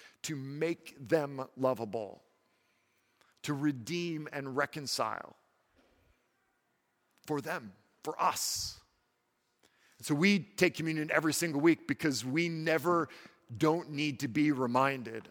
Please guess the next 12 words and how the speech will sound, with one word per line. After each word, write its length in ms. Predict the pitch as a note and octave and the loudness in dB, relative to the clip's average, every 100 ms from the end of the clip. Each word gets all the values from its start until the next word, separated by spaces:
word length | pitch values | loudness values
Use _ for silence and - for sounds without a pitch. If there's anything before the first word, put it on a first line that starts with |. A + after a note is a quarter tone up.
| _ | _
of 200 | B2+ G#2+ | -2 0
the 80 | A#2+ | 0
love 260 | B2 A#2 | 2 0
of 140 | G#2+ F2+ | -2 -8
God, 340 | F#2+ - - _ _ _ _ _ _ _ _ _ _ | -10 -10 -14 _ _ _ _ _ _ _ _ _ _
the 140 | C3+ - | -10 0
unconditional, 1120 | D#3 F3 D#3+ D#3+ D3+ D3+ - C#3 A#2+ A#2 G#2 _ _ | 0 0 -8 -10 -6 -6 -6 -8 -8 -8 -10 _ _
sacrificial, 1120 | - - D#3 - D3+ - C3 - A#2 A2 G2+ - _ - | -4 2 2 2 -6 -2 -4 -4 -6 -6 -8 -16 _ 0
others-oriented 1400 | D3+ C3+ D#3+ D3+ C#3 - C#3+ C#3 C#3 B2 A#2+ A#2+ A#2 G#2+ - _ | 2 2 -4 -4 -6 -2 0 0 -2 -8 -8 -6 -6 -8 -18 _
love 240 | A2 G2+ G2 | -4 -4 -8
of 120 | F2 | -12
God 240 | - - | -12 -12